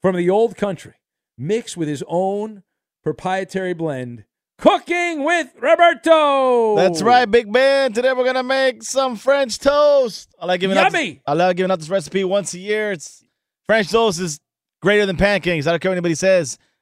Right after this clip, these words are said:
Speaker 2: The French toast is greater than the pancake.
Speaker 1: Well, you do get more quantity with the pancake, but the quality is with the French toast. The, the
Speaker 2: Yep.
Speaker 1: ooey gooey goodness. Oh.
Speaker 2: Exactly. All right. My mom
Speaker 1: Hey.
Speaker 2: taught me how to make French toast, but I learned how to make it better than my mom.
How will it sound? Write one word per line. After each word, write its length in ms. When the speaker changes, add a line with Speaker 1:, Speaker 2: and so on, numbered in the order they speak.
Speaker 2:
The 100
French 280
toast 300
is 100
greater 320
than 160
the 80
pancake. 640
Speaker 1:
Well, 200
you 180
do 240
get 240
more 180
quantity 540
with 140
the 80
pancake, 560
but 120
the 60
quality 640
is 100
with 140
the 80
French 320
toast. 420
The, 280
the 80
Speaker 2:
Yep. 180
Speaker 1:
ooey 360
gooey 360
goodness. 760
Oh. 180
Speaker 2:
Exactly. 880
All 80
right. 300
My 80
mom 100
Speaker 1:
Hey. 40
Speaker 2:
taught 140
me 60
how 80
to 60
make 160
French 260
toast, 320
but 100
I 340
learned 260
how 60
to 40
make 160
it 60
better 180
than 100
my 60
mom. 400